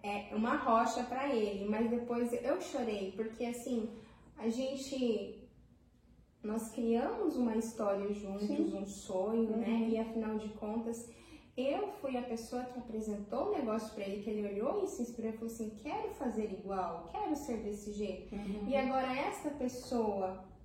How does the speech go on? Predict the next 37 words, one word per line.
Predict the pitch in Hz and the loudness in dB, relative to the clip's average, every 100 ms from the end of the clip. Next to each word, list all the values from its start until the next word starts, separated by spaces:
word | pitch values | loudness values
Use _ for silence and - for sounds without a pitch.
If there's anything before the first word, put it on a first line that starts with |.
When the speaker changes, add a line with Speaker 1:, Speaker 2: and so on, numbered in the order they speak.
| - | -12
Speaker 1:
tira | - 370 508 339 | -2 6 6 8
o | 240 | 6
meu | 214 214 | 6 2
chão, | - 381 381 262 196 | -2 0 4 4 2
Speaker 2:
Sim. | 190 190 185 - - - - - - | 0 -2 -4 -10 -18 -20 -20 -20 -12
Speaker 1:
né? | 196 285 330 - - - - | -6 -6 -6 -12 -18 -20 -18
Só | - 269 | -6 -4
que | 269 | -4
eu | |
fui | - 262 | -4 -2
egoísta, | 233 226 247 214 185 - - - - - - | 0 0 0 0 -4 -8 -14 -18 -20 -20 -14
né? | 190 180 190 208 - 226 | -12 -12 -12 -14 -16 -14
A-, | 208 196 202 | -14 -8 -4
agora | 208 208 | -2 0
é | |
minha | 214 254 240 | 2 2 0
vez | 190 185 | -2 -4
de | - 202 | -6 -12
pensar | 190 - 185 | -12 -10 -10
em | 190 | -10
mim. | 185 - - 214 | -12 -12 -12 -4
Speaker 2:
Uhum. | 196 185 | -2 2
Speaker 1:
Não | 190 196 | 2 0
posso. | - 170 - 208 | -4 -8 -8 -10
Ele | 190 | -10
precisa | 190 202 214 202 196 | -10 -10 -8 -6 -6
agora | 196 196 | -6 -8
encontrar | 196 196 202 196 196 | -6 -6 -6 -6 -4
outra | 240 - | -4 -4
inspiração | 262 - 226 208 208 - 190 185 | -4 -4 -6 -6 -8 -8 -8 -8
pra | 185 185 | -6 -6
ele. | 185 180 185 185 | -6 -10 -12 -10
Daiane | 196 190 190 196 196 196 | -8 -6 -6 -6 -6 -6
também, | 196 196 185 180 196 | -8 -8 -8 -8 -10
tá | 190 190 - | -10 -10 -4
tudo | 294 339 302 | -2 0 0
bem. | - | -2